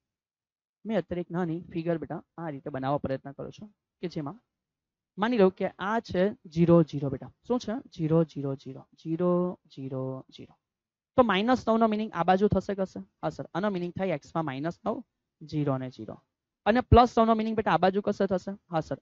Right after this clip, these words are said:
આનો મીનિંગ એવો થાય કે નવ, ઝીરો અને ઝીરો. પણ બધું ધ્યાન રાખજો બેટા, આ જે બી છે એ શામાં છે? સેન્ટીમીટરમાં છે. તો મેં એવું કહી શકું, આ જો બે બિંદુ હોય તો આ બેની વચ્ચે ટોટલ ડિસ્ટન્સ કેટલું બેટા? સર,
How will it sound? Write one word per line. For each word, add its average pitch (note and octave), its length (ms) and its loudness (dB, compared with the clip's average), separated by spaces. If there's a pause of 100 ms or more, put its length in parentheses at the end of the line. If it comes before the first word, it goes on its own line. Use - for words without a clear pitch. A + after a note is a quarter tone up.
આનો F#3 160 0
મીનિંગ F3 260 -2
એવો E3 160 6
થાય D#3+ 220 -4
કે D3+ 120 -8
નવ, D#3 360 2 (260)
ઝીરો D3 300 -2
અને C#3+ 220 -2 (140)
ઝીરો. C3+ 240 -6 (320)
પણ A3 60 10
બધું G3 240 8
ધ્યાન G#3 180 6
રાખજો F3+ 240 2
બેટા, F3 160 0
આ E3 40 2
જે E3+ 160 -4
બી F#3 120 -2
છે F3 220 -6 (100)
એ F3 60 -10
શામાં E3 280 -2
છે? D#3+ 180 -6 (240)
સેન્ટીમીટરમાં B2 540 -10
છે. - 120 -20 (680)
તો D4+ 60 6
મેં D4+ 140 6
એવું B3 220 8
કહી A#3+ 160 2
શકું, C#4 280 0 (100)
આ A#3 220 -2
જો C4 220 6
બે A#3 180 8
બિંદુ G#3 360 6
હોય F#3 280 8 (220)
તો B3+ 60 2
આ B3+ 80 6
બેની A3 300 2
વચ્ચે A#3 280 4
ટોટલ A3 400 6
ડિસ્ટન્સ A3 380 -2
કેટલું A#3 200 0
બેટા? D3+ 180 -4 (160)
સર, E3+ 180 6